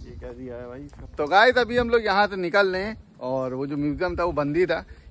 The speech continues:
ये जो आप मेरे पीछे lake देख रहे हैं, यहाँ पे बड़े बड़े से crocodiles को रखा गया है। अभी यहाँ से विजिबल नहीं हो रहे हैं, थोड़े अंदर जाके हैं, इतना दिखेगा नहीं आपको। पर यहाँ पे जो, यहाँ पे देख सकते हैं काफ़ी सारी birds हैं बैठी हुई हैं,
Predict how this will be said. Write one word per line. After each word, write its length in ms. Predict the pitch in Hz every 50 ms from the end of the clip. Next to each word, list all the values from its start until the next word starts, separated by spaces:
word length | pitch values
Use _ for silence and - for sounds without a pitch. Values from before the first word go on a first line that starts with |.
| -
ये 80 | 139 135
जो 140 | 127 143 147
आप 140 | 156 160
मेरे 220 | 151 156 156 160 165
पीछे 220 | 165 160 156 180
lake 280 | 160 156 165 175 165 151
देख 220 | 156 160 151 135
रहे 180 | 156 147 165 185
हैं, 80 | 233 - - - - - - - -
यहाँ 200 | 143 139 147 151
पे 120 | 151 165
बड़े 220 | 139 143 151 160
बड़े 200 | 165 165 165 165
से 100 | 165 185
crocodiles 600 | 170 - 175 151 123 - 170 156 160 165 165 160
को 120 | - - 170
रखा 280 | 151 143 - - 175
गया 200 | 170 151 151 156
है। 80 | 165 202 - - - - - - -
अभी 180 | 135 143 165 208
यहाँ 200 | 214 214 208 202
से 100 | 196 220
विजिबल 440 | 196 185 180 165 175 180 214 208 202
नहीं 120 | 196 196
हो 140 | 190 185 185
रहे 100 | 185 196
हैं, 180 | 208 214 185
थोड़े 260 | - 170 160 170 180 180
अंदर 280 | 170 160 156 170 180
जाके 280 | 180 180 175 165 - 196
हैं, 240 | 196 202 196 175 - -
इतना 240 | 160 - 160 165 170
दिखेगा 400 | 147 151 139 165 170 170 160 156
नहीं 120 | 151 151
आपको। 360 | 151 151 151 - - 214 240 - _ - - - - _ - - - _
पर 100 | - 151
यहाँ 280 | 147 139 147 151 160 165
पे 120 | 151 170
जो, 220 | 165 175 175 170 170
यहाँ 300 | 156 143 147 139 151 151
पे 120 | - 165
देख 140 | 147 156 151
सकते 220 | 151 139 - -
हैं 100 | 175 180
काफ़ी 340 | 170 - 135 135 139 165 160
सारी 280 | 151 135 156 147 156 151
birds 360 | 139 123 143 147 147 - -
हैं 160 | 190 170 190 - - - - - - - - - - - -
बैठी 300 | 127 135 135 131 - 165
हुई 200 | 160 151 143 143
हैं, 140 | 156 170